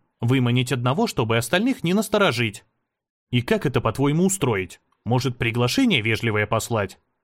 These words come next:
«Просто сделай, как я говорю, и не задавай лишних вопросов», начала Мария.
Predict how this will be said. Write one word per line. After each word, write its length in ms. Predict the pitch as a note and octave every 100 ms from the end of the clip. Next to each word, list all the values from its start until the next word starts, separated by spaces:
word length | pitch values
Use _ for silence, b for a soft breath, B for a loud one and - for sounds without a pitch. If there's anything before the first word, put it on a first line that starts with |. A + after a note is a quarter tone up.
| _ _ _ - -
«Просто 360 | F#3+ G#3+ G3+ A3+
сделай, 420 | F#3 B3+ B3 C#3+
как 200 | F3+ F3
я 120 | A3
говорю, 400 | G#3 G#3 F3+ A#2
и 100 | A#2+
не 140 | D#3+ F3
задавай 400 | G3+ A3 C#4 G#3
лишних 400 | A3 A3 G#3 G#3+
вопросов», 640 | A#3 E3 B2+ - A#2 - - - -
начала 460 | A2 A2+ B2+ C#3+ E3
Мария. 400 | C3+ G2+ E2